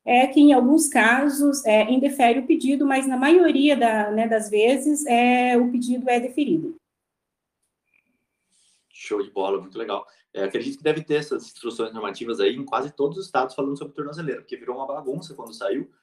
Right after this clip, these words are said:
Speaker 2: pra saber o que podia e o que não podia. Então, se você tiver uma medida que seja mais benéfica, como a gente tem aqui no Mato Grosso do Sul, que é o provimento um cinco um, falando da detração total aqui,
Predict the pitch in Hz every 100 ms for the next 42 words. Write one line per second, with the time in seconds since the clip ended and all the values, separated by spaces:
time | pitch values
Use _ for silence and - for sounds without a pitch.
0 | _ _ 127 139 139 143 165 170 - 139
1 | 165 - 143 160 143 - 110 101 _ _
2 | _ - 127 127 139 160 135 - - _
3 | - 120 123 117 117 107 113 110 - -
4 | 107 101 101 107 139 - 107 104 110 -
5 | 127 143 127 110 104 107 101 - 98 123
6 | 127 _ _ _ - 180 107 107 104 110
7 | - 107 95 110 165 117 104 107 101 _
8 | - 101 95 95 98 98 101 101 95 107
9 | 95 90 127